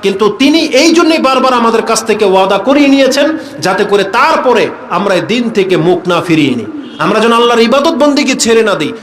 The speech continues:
আমাদের মুসলিমদের কাছ থেকে তো রাসূলুল্লাহ সাল্লাল্লাহু আলাইহি ওয়াসাল্লাম ওয়াদা নিয়েছিলেন যে তোমরা শিরিক করবে না। আর কি? "ওয়াসসালাওয়াতিল খামসা",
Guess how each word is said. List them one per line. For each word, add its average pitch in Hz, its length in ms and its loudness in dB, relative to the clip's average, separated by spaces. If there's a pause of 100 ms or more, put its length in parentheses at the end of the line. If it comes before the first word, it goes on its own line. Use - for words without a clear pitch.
(100)
আমাদের 190 300 0
মুসলিমদের 233 540 0
কাছ 220 200 -2
থেকে 202 200 0
তো 196 100 0
রাসূলুল্লাহ 185 400 0
সাল্লাল্লাহু 180 360 0
আলাইহি - 20 0
ওয়াসাল্লাম - 0 -
ওয়াদা 240 240 2
নিয়েছিলেন 240 460 0 (440)
যে 175 100 -2
তোমরা 196 200 0
শিরিক 254 320 0
করবে 190 280 0
না। 131 80 -4
আর 240 320 -2
কি? 320 240 0 (1800)
"ওয়াসসালাওয়াতিল 294 1000 2
খামসা", 214 480 -4